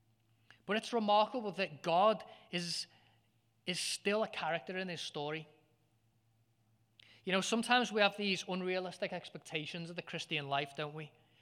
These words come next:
We have these ideas of what a normal, a normal, well put together Christian looks like. But you may fi-, you may find that one day life becomes so difficult that you can't even get out of bed.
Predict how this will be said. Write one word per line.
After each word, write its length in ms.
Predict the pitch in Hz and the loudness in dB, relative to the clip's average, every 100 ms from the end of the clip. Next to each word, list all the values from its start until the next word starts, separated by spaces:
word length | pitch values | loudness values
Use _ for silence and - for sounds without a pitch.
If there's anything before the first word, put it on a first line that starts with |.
| - - | -6 8
We 80 | 196 | 8
have 160 | 202 | 10
these 200 | 233 208 | 6 4
ideas 640 | - 175 175 170 165 175 175 | 6 6 6 0 0 0 -2
of 120 | 165 | 0
what 140 | 170 | 0
a 40 | 160 | 0
normal, 640 | 165 170 170 170 165 - - - - - - _ _ - | 2 2 2 2 0 -4 -16 -20 -20 -20 -20 _ _ -12
a 80 | 190 175 | -4 0
normal, 400 | 190 202 196 170 | 4 4 2 4
well 180 | 175 | 2
put 200 | 175 190 | 2 -6
together 260 | 185 170 160 | -6 -6 -6
Christian 720 | - - 160 - 165 160 156 - - 135 | -6 -8 -8 -6 -4 -4 -6 -12 -18 -8
looks 300 | 139 - 165 | -6 -2 0
like. 260 | 151 143 - - _ _ _ _ - _ _ _ _ - | 0 -2 -14 -20 _ _ _ _ -20 _ _ _ _ -4
But 120 | 233 | 0
you 160 | 262 | 2
may 160 | 277 277 | 2 0
fi-, 260 | - 202 190 - | 2 2 0 -4
you 120 | 202 | 0
may 140 | 247 220 | 0 0
find 400 | 196 185 202 202 | 2 2 2 2
that 220 | 185 165 | 2 4
one 240 | 185 190 | 4 4
day 180 | 214 190 | 2 2
life 220 | 175 180 | 2 0
becomes 280 | 202 214 202 | -2 -6 -6
so 100 | 196 | -6
difficult 460 | 156 156 - 196 170 | -4 -6 -4 -6 -6
that 80 | 175 | -6
you 120 | 180 | -6
can't 220 | 208 208 | -4 -4
even 160 | 185 175 | -4 -2
get 100 | 165 | -2
out 160 | 139 | -2
of 80 | 123 | -6
bed. 220 | 131 143 | -6 -6